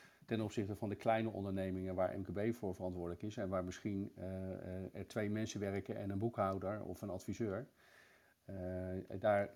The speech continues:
daar kan het makkelijker misschien fout gaan als, eh, bij die hele grote, omdat die natuurlijk, eh, gewoon een goed, eh,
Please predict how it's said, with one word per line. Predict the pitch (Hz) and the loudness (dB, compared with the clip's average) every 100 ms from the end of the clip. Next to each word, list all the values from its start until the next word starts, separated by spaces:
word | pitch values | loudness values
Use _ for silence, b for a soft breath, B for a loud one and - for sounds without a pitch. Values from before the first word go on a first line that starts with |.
| - | -8
daar | 101 104 | 0 0
kan | 101 135 117 | 2 2 2
het | 107 | 4
makkelijker | 117 147 127 117 110 101 | 4 6 4 4 4 2
misschien | 98 - 110 | 0 -2 -2
fout | 101 104 101 | 4 4 4
gaan | - 95 95 92 | 0 0 0 -2
als, | 95 92 - | -4 -4 -6
eh, | 110 | -6
bij | 98 104 | -2 0
die | 98 | 0
hele | 104 | -2
grote, | 101 131 131 82 | 2 4 4 2
omdat | 87 87 | -4 -4
die | 107 | -2
natuurlijk, | 95 85 85 95 | -2 -2 -4 -4
eh, | 87 | -6
gewoon | - 92 87 | -4 -2 -2
een | 90 95 | -6 -6
goed, | 101 92 | -6 -6
eh, | 92 | -6